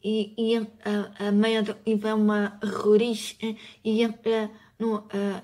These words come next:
infiltra no F B I para, hum, como é que eu vou dizer, para, hum, ah, pe-, ah, para,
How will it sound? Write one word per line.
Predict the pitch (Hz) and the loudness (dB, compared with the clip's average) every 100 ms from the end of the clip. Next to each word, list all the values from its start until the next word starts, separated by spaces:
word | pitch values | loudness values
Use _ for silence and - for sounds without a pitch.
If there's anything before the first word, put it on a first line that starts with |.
| - | -6
infiltra | 214 214 208 - 254 240 - - 220 214 208 - - | 0 0 0 -6 -4 -4 -6 -6 -2 -2 -6 -18 -4
no | 220 233 | 0 2
F | 226 - - | 0 -2 -2
B | 220 220 | 2 4
I | 220 220 214 214 - _ | 2 2 0 -2 -14 _
para, | 226 220 220 214 214 | 0 2 4 2 2
hum, | 208 202 202 196 196 - _ _ - - - | 2 2 2 0 -4 -10 _ _ -16 -8 -2
como | 208 | 0
é | |
que | 208 208 | 0 0
eu | 202 | 0
vou | 208 | 0
dizer, | 202 208 196 | 0 -4 -2
para, | 208 208 208 208 | -2 0 2 2
hum, | 202 196 196 _ - - - - - | 0 -2 -6 _ -20 -20 -20 -20 0
ah, | 226 214 208 202 196 190 - _ _ _ _ _ - | 4 6 6 4 0 -6 -10 _ _ _ _ _ -2
pe-, | 285 254 - | -2 -2 0
ah, | 214 208 202 | 0 0 2
para, | 240 233 220 214 208 202 202 | 2 6 6 6 2 0 -4